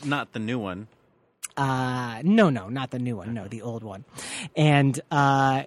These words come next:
Speaker 2: it featured a hundred nine composers, but it went only as far as Benjamin Britten's Death in Venice, uh, 'cause it was written in nineteen seventy-six. It's been updated numerous times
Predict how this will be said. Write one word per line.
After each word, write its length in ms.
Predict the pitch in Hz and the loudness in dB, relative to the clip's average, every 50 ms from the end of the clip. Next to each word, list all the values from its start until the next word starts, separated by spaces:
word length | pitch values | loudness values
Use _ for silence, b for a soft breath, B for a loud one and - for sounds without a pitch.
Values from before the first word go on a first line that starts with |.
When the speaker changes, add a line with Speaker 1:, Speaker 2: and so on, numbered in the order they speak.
| - _ _ | -10 _ _
Speaker 2:
it 120 | 185 156 | -2 0
featured 280 | - - 202 160 180 160 | 0 0 0 2 2 2
a 40 | 165 | 4
hundred 280 | - 202 202 185 165 | 4 4 2 2 2
nine 300 | 151 147 156 175 202 226 | 0 0 2 2 2 2
composers, 540 | 220 - 151 120 123 143 135 131 131 143 131 | 0 -2 -4 -4 -2 -4 -2 -2 -2 -4 -4
but 120 | - 170 | -4 -4
it 80 | 165 170 | -4 2
went 200 | 180 208 208 - _ | 2 2 2 2 _
only 320 | 214 220 262 294 302 277 | 2 4 4 2 2 2
as 100 | 247 233 - | 0 0 0
far 200 | - - 185 180 | 0 2 4 4
as 100 | 175 160 | 4 4
Benjamin 420 | 131 - 156 156 165 165 160 156 143 | 4 2 2 2 2 2 0 -2 0
Britten's 460 | 123 147 156 147 139 139 131 127 127 - - - - | 0 -2 -4 -2 -4 -4 -4 -4 -8 -10 -14 0 2
Death 220 | 160 151 151 - | 2 2 2 0
in 100 | 143 135 | -2 -2
Venice, 560 | 117 117 131 135 123 82 - - - - - - _ _ _ _ _ _ _ _ _ _ _ _ _ B B B B B B B B B | -2 0 -2 -2 -2 -4 -6 -10 -10 -10 -10 -14 _ _ _ _ _ _ _ _ _ _ _ _ _ B B B B B B B B B
uh, 180 | - 123 117 117 | -6 -4 -4 -4
'cause 200 | 113 - 139 110 | -4 -6 -6 -6
it 60 | 123 123 | -6 -8
was 140 | 135 139 | -10 -10
written 200 | 117 104 82 101 | -10 -10 -8 -8
in 60 | 117 113 | -6 -6
nineteen 340 | 104 107 110 - 139 131 | -6 -8 -8 -6 -6 -6
seventy-six. 680 | 120 - 139 127 139 151 151 147 - - 226 - - - - - B B B B | -4 -6 -6 -4 -4 -4 -4 -4 -2 -2 -2 -2 -2 -6 -10 -10 B B B B
It's 140 | - 151 - - | -6 -6 -2 0
been 140 | 175 160 - - | 0 0 2 2
updated 420 | 214 202 - - 180 165 147 143 | 0 0 2 2 4 4 4 2
numerous 600 | 131 139 147 165 190 208 214 214 196 170 151 - - | 2 2 4 6 6 6 8 6 6 4 4 0 -4
times 460 | - - 151 139 135 131 120 117 113 | -6 -4 -4 -2 0 0 -2 -2 -4